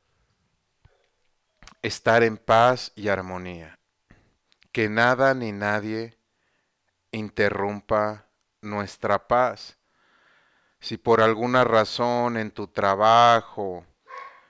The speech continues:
en tu familia, comienza a haber algún conflicto, si lo puedes evitar, a menudo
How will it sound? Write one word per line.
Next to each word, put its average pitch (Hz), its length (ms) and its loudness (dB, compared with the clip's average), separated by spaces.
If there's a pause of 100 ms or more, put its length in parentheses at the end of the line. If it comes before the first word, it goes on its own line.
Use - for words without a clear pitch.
(640)
en 104 160 -10
tu - 160 -10
familia, 104 1300 -2 (640)
comienza 117 420 -4
a 120 40 6
haber 120 220 4
algún 117 320 0
conflicto, 117 960 -6 (140)
si - 220 -8
lo 113 260 -2
puedes 143 480 2
evitar, 123 880 0 (1500)
a 113 80 2
menudo 110 840 -4